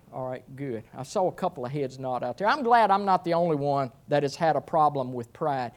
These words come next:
But pride often is at the root of this temptation. And pride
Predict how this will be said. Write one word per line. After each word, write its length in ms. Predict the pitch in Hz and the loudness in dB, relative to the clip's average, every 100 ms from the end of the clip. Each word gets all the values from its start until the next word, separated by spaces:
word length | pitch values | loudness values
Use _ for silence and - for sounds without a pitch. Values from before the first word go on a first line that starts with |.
| - - - | -18 -12 0
But 160 | 170 175 | 0 2
pride 320 | 302 339 247 | 0 2 4
often 440 | 247 254 247 196 | 6 4 2 0
is 200 | 185 160 | 0 0
at 180 | 180 170 | -2 0
the 100 | 147 | -2
root 500 | 127 131 185 240 190 - | -4 -2 0 0 0 -4
of 120 | 147 | -2
this 200 | 170 - | -4 -4
temptation. 720 | 180 156 - 180 143 - 104 - - - | -4 -4 -4 -4 -4 -6 -14 -18 -14 -6
And 220 | 165 160 | -6 -6
pride 760 | - 233 233 262 285 311 311 | -2 0 2 2 0 -4 -6